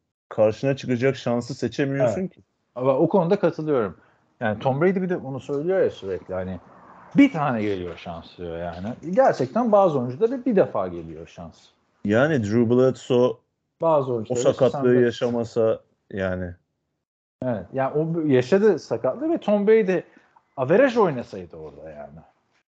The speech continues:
Speaker 2: Olmazdı da.
Speaker 1: Ya da o fumble'ı verselerdi.
Speaker 2: Ya da işte T-, Tony Romo <laughs> örneği var.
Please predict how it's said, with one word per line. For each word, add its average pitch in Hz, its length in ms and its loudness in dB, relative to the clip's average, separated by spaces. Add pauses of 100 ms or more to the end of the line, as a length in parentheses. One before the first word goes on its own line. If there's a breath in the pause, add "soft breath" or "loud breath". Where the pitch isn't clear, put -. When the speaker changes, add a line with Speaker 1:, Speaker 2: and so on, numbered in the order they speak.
(360)
Speaker 2:
Olmazdı 135 500 -2
da. 95 180 -14 (320)
Speaker 1:
Ya 101 260 0
da 107 340 6 (420)
o 117 80 0
fumble'ı 110 560 2
verselerdi. 98 840 -4 (600)
Speaker 2:
Ya 123 100 -2
da 123 60 0
işte 117 240 -4
T-, - 80 -16 (960)
Tony 151 280 2
Romo 147 240 4
<laughs> - 20 2
örneği 95 420 -6
var. 85 220 -10